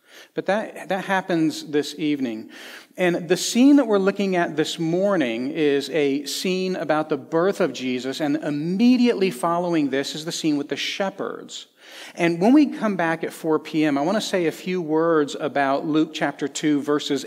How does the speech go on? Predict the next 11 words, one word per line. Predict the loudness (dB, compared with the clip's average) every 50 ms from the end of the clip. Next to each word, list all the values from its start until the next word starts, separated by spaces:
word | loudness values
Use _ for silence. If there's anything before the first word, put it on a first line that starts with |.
| -4
eight | -2 0 0 -2 -4 -8 -14 -8 -6
onward, | -4 -2 -2 0 -2 -2 -2 -4 -6 -8 -10 -14 -18 -20 _ _ _ _ _ _ _ _ _ _ _
the | -4 -4
scene | -4 -2 -6 -2 0 2 2 2
of | 2
the | 0 -2
shepherds. | -4 -4 -4 -6 -6 -6 -10 -12 -12 -14 -18 -20 -20 _ _ _ _ _ _ _ -20 -20 -20 -20 -20 -20 -20 _
But | -4 -2 -2 -2
for | -2 -2 2 2 4
this | 4 2 0 0
morning, | 0 2 4 4 4 2 2 0 0 -2 -4 -10